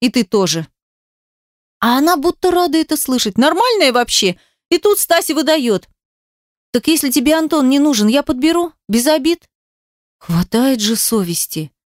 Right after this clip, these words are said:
«Да забирай, даром не нужен». Услышав это, Стася довольно кивает и бросается от меня в противоположную сторону. Нет, она никакая не свинья.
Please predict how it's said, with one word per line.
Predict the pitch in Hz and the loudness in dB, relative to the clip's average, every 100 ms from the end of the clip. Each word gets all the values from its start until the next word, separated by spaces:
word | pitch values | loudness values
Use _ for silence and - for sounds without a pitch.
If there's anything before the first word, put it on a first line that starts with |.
| _ _ _ _ | _ _ _ _
«Да | 180 220 | -2 0
забирай, | 226 233 262 269 277 220 156 - | 2 2 2 2 0 0 -4 -8
даром | 175 262 233 208 202 | -2 0 0 0 0
не | 196 | 0
нужен». | 185 156 170 151 - _ _ _ _ | 0 -2 -4 -6 -12 _ _ _ _
Услышав | - 214 349 359 - | -6 0 0 0 -2
это, | 277 269 349 320 _ _ | -2 -2 -4 -6 _ _
Стася | - - 381 403 269 | -6 0 0 0 0
довольно | 277 285 247 | 0 2 0
кивает | 233 285 440 453 | 0 0 0 0
и | |
бросается | 262 285 - 370 370 311 | 0 0 0 0 0 -2
от | 269 | -2
меня | 285 320 | -2 -2
в | |
противоположную | - 233 226 220 240 269 330 247 233 | -2 -4 -4 -2 -2 0 0 0 0
сторону. | - 190 175 170 165 - _ _ _ _ 269 | 0 0 0 0 -2 -6 _ _ _ _ 0
Нет, | 320 185 - _ _ _ _ _ _ _ _ | 0 0 -6 _ _ _ _ _ _ _ _
она | 262 285 | 0 2
никакая | 262 240 - 214 | 2 0 0 0
не | 190 185 | 0 -2
свинья. | - 180 175 165 160 156 | -2 0 0 0 -2 -4